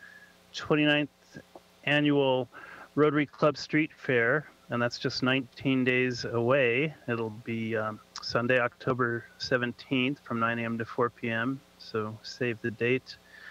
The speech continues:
there. It's, uh, Moore Park Road between Hillcrest and Wilbur. Um,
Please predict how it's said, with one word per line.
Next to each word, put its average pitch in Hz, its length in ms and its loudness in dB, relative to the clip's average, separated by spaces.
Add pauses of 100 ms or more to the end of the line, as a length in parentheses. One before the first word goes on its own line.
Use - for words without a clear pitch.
(400)
there. 120 400 0 (140)
It's, - 240 -6
uh, 113 200 2
Moore 143 160 4
Park 151 260 2
Road 156 200 4
between 143 280 -4
Hillcrest 143 520 0
and 131 120 0
Wilbur. 127 440 2 (520)
Um, 107 360 -8